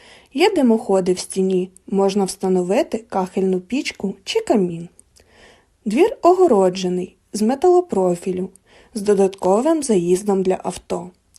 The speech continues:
На території є підсобні приміщення, місце для саду та городу. Вирито місце під басейн або ж для міні-ставочка.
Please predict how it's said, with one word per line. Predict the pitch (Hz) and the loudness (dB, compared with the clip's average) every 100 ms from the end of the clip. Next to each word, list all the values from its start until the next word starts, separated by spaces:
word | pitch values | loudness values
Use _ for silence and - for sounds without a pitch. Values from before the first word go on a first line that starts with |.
| _ _ _ - | _ _ _ 0
На | 233 | 0
території | 247 311 320 311 440 381 254 | 2 0 0 2 4 4 4
є | 214 214 | 2 2
підсобні | 214 214 - 370 403 | 0 -4 0 2 2
приміщення, | 370 339 302 196 190 - 196 190 196 - _ _ _ - | 2 0 2 2 0 -2 -4 -4 -6 -12 _ _ _ -2
місце | 208 208 - 196 | 0 0 -2 -2
для | 190 | 0
саду | 185 - 202 302 277 208 - | -2 0 2 2 0 -4 -2
та | 330 | 0
городу. | 370 339 277 180 175 180 185 _ _ _ _ _ - | 2 2 -2 -2 -4 -8 -12 _ _ _ _ _ -14
Вирито | 185 214 311 381 381 | -2 2 2 2 0
місце | 311 233 220 - 233 | 0 2 0 -2 -4
під | 226 196 | -2 -4
басейн | 196 233 226 180 170 175 - _ _ _ - | -2 -4 -4 -10 -10 -14 -20 _ _ _ -10
або | 196 185 262 | -8 -2 0
ж | 415 - | 0 -2
для | 190 | -2
міні-ставочка. | 185 208 269 262 - 190 175 175 - - | 0 2 0 -2 -4 -6 -6 -10 -10 -12